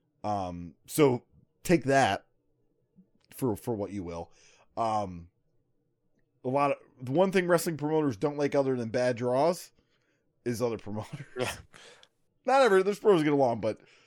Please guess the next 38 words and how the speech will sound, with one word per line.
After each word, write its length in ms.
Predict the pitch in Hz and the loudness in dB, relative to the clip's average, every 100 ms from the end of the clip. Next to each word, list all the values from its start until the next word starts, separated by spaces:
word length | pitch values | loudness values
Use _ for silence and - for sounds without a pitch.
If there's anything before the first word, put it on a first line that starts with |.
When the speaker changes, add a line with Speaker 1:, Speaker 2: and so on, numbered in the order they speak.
| _ _ _ | _ _ _
Speaker 1:
believe 300 | - 220 220 | 0 2 2
me, 100 | 190 | 0
folks, 360 | 165 160 151 - | 2 4 4 2
the 100 | 170 | -6
forbidden 480 | - 175 185 196 185 | -2 0 2 0 2
door 240 | 175 175 | 2 4
is 140 | 156 127 | 2 0
not 400 | 143 151 151 143 | -2 0 2 2
a 60 | |
thing 340 | 127 156 139 127 | 0 -2 -2 -4
in, 160 | 120 110 | -6 -8
in, 200 | 123 110 | -10 -6
in 160 | 127 | -6
ninety-five 500 | 123 123 127 117 117 | -4 -4 -6 -4 -6
percent 240 | 98 - 92 | -6 -14 -12
of 80 | |
wrestling. 320 | 92 90 - 95 _ _ _ _ _ _ _ _ _ _ _ _ _ _ _ _ _ - | -12 -12 -16 -20 _ _ _ _ _ _ _ _ _ _ _ _ _ _ _ _ _ -10
Um, 460 | 131 233 104 95 92 _ _ _ _ _ - 123 - | -6 -6 -8 -14 -20 _ _ _ _ _ -20 -10 2
but, 240 | 151 135 | 2 4
uh, 320 | 131 120 107 - _ _ - - _ - _ _ _ - - - - - | 0 0 -4 -10 _ _ -20 -20 _ -20 _ _ _ -20 -20 -20 -12 2
Speaker 2:
I 80 | 151 | 4
mean, 200 | 151 143 | 4 4
for 180 | - | 6
all 160 | 151 220 | 8 8
we 180 | 208 170 | 2 -2
know, 220 | 143 123 | 2 4
this 160 | 107 - | 4 0
could 160 | 139 | 2
have 100 | 117 | 2
been, 280 | 113 110 107 | 6 4 4
like, 220 | 101 98 | -2 0
run 240 | 113 110 107 | 0 0 -2
the, 140 | 104 - | -8 -8
the 120 | 110 | -14
false 360 | - - 110 - | -4 0 0 2
guise 280 | 104 101 | 2 2
of 80 | 98 | -2
it 100 | 95 | -8